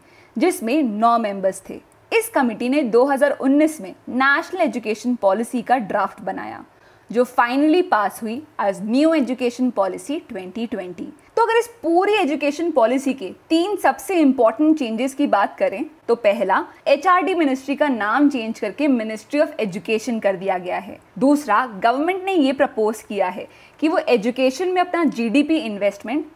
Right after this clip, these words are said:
वन पॉइंट सिक्स परसेंट से इंक्रीज करके at least सिक्स परसेंट करेंगे। और तीसरा, ग्रॉस एनरोलमेंट रेशियो पे फोकस किया गया है और ये कहा गया है कि ट्वेंटी थर्टी फ़ाइव तक इसे फिफ्टी परसेंट तक इंक्रीज करेंगे।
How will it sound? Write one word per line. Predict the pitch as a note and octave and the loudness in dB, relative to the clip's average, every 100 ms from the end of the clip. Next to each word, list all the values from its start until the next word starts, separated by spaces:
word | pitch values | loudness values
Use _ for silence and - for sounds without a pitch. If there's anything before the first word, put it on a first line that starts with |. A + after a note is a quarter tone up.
| A3 | -2
वन | B3 E4 | 0 2
पॉइंट | F4+ F#4+ F#4 | 0 0 0
सिक्स | - F4+ - | -6 -8 -2
परसेंट | C#4+ B3+ C4+ B3+ | 0 0 0 -2
से | C#4+ | -4
इंक्रीज | A#3+ A3+ A#3 D4 D#4+ | -6 -6 -2 0 2
करके | - F#3 F#3 - - - | 0 -2 -4 -14 -6 -2
at | C4 - C4 | -2 0 2
least | C#4 A#3+ - - _ _ | 2 0 -6 -20 _ _
सिक्स | - D#4 D4+ | -2 0 0
परसेंट | - B3+ B3 A#3 A3+ | 0 0 0 -4 0
करेंगे। | G3 F#3 F3 C#3+ - _ - | 0 0 -6 -12 -14 _ -2
और | A3+ A3+ D#4 | -2 0 2
तीसरा, | E4+ F4 G#3+ A#3+ - - - | 2 2 0 0 -4 -18 -12
ग्रॉस | F3 D4 F4+ G4+ - - | 0 2 2 -2 -8 -2
एनरोलमेंट | B3+ A#3 A3+ B3 C#4 F4+ F4 | 0 2 4 4 4 2 2
रेशियो | A#3 G#3+ A3+ | -2 -2 -2
पे | A3+ A#3 | 0 0
फोकस | A#3+ A3 D4+ D#4 | 0 0 -2 -4
किया | - G#3 F#3+ | 0 0 0
गया | F#3+ F3 | -2 -4
है | A3 D#4 | -4 -8
और | - A3+ | -2 0
ये | A3+ D#4 | 0 0
कहा | C#4 B3 | 0 -2
गया | G3+ G3 | -4 -4
है | F#3+ B3+ | -4 -6
कि | E4+ | -6
ट्वेंटी | C#4+ B3 B3+ E4+ | -2 0 0 -2
थर्टी | C#4+ A#3 C#4 | -2 -2 0
फ़ाइव | D4 B3 B3 | 0 0 -2
तक | - - - _ | -8 -10 -14 _
इसे | E4 D4+ D4+ - - | -2 0 -2 -2 -6
फिफ्टी | E4+ - F4+ | -4 -2 0
परसेंट | C#4 A3 A#3 B3+ | 2 0 -2 -4
तक | F#4 | -4
इंक्रीज | B3+ A#3 A#3+ A#3 | -2 0 0 -2
करेंगे। | - E3+ - - | -4 -8 -8 -12